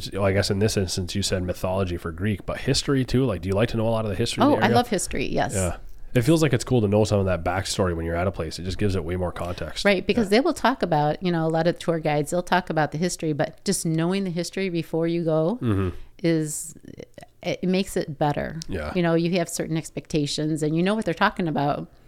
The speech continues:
Speaker 1: Right.
Speaker 2: And so you could ask some questions if they didn't cover things that you had questions in your mind about or what they didn't cover.
Speaker 1: Yeah.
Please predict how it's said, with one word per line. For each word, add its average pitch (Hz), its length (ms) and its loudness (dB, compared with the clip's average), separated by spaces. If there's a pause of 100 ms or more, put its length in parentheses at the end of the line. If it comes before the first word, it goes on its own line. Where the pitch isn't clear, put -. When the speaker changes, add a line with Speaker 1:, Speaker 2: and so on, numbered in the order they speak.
(300)
Speaker 1:
Right. 87 180 0
Speaker 2:
And 202 100 4
so 254 60 6
you 311 120 8
could 208 140 -4
ask 165 240 4
some 165 160 -2
questions 160 540 0
if 156 100 -2
they 160 120 2
didn't 151 200 -4
cover 160 360 -2
things 165 300 0
that 151 300 -2
you 156 280 0
had 151 200 -2 (280)
questions 165 420 -2
in 160 100 0
your 151 120 0
mind 151 260 0
about 156 280 4
or 151 120 2
what 156 140 0
they 156 100 0
didn't 151 220 -2
cover. 156 420 0 (260)
Speaker 1:
Yeah. 78 240 -4